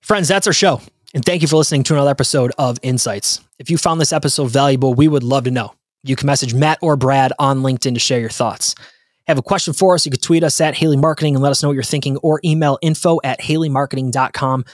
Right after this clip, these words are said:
And of course, if you need a hand with your marketing or recruitment marketing initiatives, heck, if you need a hand with your guerrilla marketing initiatives like Smile the Movie, we'd love to help. We should have been a sponsor.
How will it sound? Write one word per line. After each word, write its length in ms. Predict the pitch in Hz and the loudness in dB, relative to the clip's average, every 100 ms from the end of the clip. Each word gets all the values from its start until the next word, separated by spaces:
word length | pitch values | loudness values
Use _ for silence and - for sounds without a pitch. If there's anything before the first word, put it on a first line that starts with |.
| _ _ _ | _ _ _
And 140 | 180 | -4
of 80 | 185 | 0
course, 440 | - 185 123 - - _ | 2 2 0 -4 -8 _
if 160 | 143 - | -8 0
you 60 | 190 | 2
need 120 | 196 | 2
a 40 | |
hand 260 | 151 180 156 | 0 -2 0
with 100 | 147 | 0
your 100 | 139 | 0
marketing 500 | 143 160 165 160 160 | 2 0 -2 -2 -2
or 220 | 156 156 | 0 0
recruitment 440 | 143 - 165 143 | -2 0 0 0
marketing 360 | 143 143 143 139 | -2 -2 -2 -2
initiatives, 520 | 139 139 - 139 135 | -2 -2 0 -2 0
heck, 240 | 196 - - _ _ _ | -4 -6 -14 _ _ _
if 140 | 127 190 | -4 0
you 80 | |
need 100 | 208 | 2
a 60 | 165 | 2
hand 140 | 180 | 0
with 100 | 160 | 0
your 100 | 180 | -2
guerrilla 380 | 151 156 196 175 | 0 2 2 2
marketing 420 | 135 131 127 120 | 2 0 -2 -2
initiatives 560 | 123 127 - 127 127 123 | 0 0 0 0 0 2
like 200 | 151 165 | 0 0
Smile 380 | - 170 190 175 | 0 0 2 2
the 60 | |
Movie, 360 | 175 214 151 120 _ _ _ _ _ | 6 6 4 -4 _ _ _ _ _
we'd 140 | 156 165 | 0 2
love 140 | 160 | 2
to 60 | 131 | 0
help. 200 | 120 - | -2 -6
We 160 | 147 233 | -2 0
should 160 | 403 381 | 0 0
have 60 | |
been 120 | 131 | -2
a 40 | - | -4
sponsor. 400 | - 120 117 | -4 -6 -6